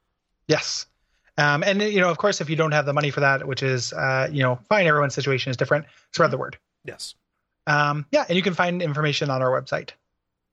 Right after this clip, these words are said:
Speaker 1: about that,
Speaker 2: Mm-hmm.
Speaker 1: uh, shortly,
Speaker 2: Yeah.
Speaker 1: if not now. Um, yeah, and I think that's about it.
Speaker 2: Believe so.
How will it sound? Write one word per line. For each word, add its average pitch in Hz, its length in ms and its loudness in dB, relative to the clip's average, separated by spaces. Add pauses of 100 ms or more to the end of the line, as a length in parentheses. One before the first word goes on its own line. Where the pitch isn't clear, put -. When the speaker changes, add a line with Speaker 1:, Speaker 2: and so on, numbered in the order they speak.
(200)
Speaker 1:
about 131 260 -2
that, 76 320 -2 (340)
Speaker 2:
Mm-hmm. 143 160 -4
Speaker 1:
uh, 180 180 2
shortly, 143 420 -2 (240)
Speaker 2:
Yeah. 147 80 0
Speaker 1:
if - 60 -10
not 160 100 0
now. 190 160 0 (800)
Um, 180 420 2 (180)
yeah, 311 120 2 (100)
and 214 100 4
I 208 60 4
think 247 160 -2
that's 160 140 2
about 135 180 2
it. - 180 0 (560)
Speaker 2:
Believe 127 220 -2
so. 247 240 -4